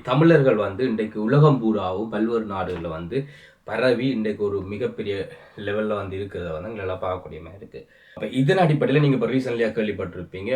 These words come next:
இந்த கனடாவில வந்து அமைக்கப்பட்டிருக்கிற, பிரம்ப்டன் நகர்ல வந்து அமைக்கப்பட்டிருக்கின்ற, அது வந்து இறுதி யுத்தத்தின் போது கொல்லப்பட்டவர்களுக்கான ஒரு நினைவாலயம் வந்து அவர்களை நினைவு கொள்ளக்கூடிய ஒரு நினைவிடம் ஒன்று வந்து அமைக்கப்பட்டிருந்தது.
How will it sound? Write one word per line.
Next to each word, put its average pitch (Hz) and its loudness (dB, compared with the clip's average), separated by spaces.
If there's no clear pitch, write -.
இந்த 98 -8
கனடாவில 110 0
வந்து 95 -6
அமைக்கப்பட்டிருக்கிற, 90 -8
பிரம்ப்டன் 101 -6
நகர்ல 90 -6
வந்து 90 -6
அமைக்கப்பட்டிருக்கின்ற, 87 -10
அது 98 -4
வந்து 101 -8
இறுதி 131 0
யுத்தத்தின் 104 -12
போது 101 -6
கொல்லப்பட்டவர்களுக்கான 92 -8
ஒரு 104 -10
நினைவாலயம் 90 -8
வந்து 82 -10
அவர்களை 107 -4
நினைவு 107 -6
கொள்ளக்கூடிய 90 -8
ஒரு 107 -8
நினைவிடம் 92 -8
ஒன்று 76 -12
வந்து 80 -14
அமைக்கப்பட்டிருந்தது. 76 -16